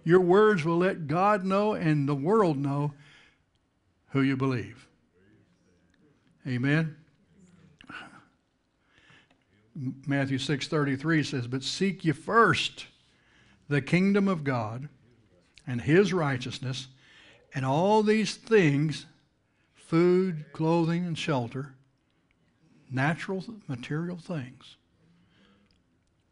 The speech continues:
If you seek first the kingdom of God, material things,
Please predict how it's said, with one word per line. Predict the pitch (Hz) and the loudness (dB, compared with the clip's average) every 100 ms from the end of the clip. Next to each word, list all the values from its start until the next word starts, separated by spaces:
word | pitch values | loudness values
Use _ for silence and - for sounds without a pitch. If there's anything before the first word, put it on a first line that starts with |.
| _ _ _ _ | _ _ _ _
If | |
you | 139 | -8
seek | - 165 185 | -2 0 0
first | - 196 196 | 2 0 0
the | 165 | -6
kingdom | - 185 196 | -4 -2 -2
of | 202 170 | -4 -4
God, | 147 127 135 | -4 -4 -6
material | 151 139 135 - 180 190 196 | -4 -4 -4 -6 -2 0 -2
things, | 185 - 151 123 - | -4 -4 -6 -6 -14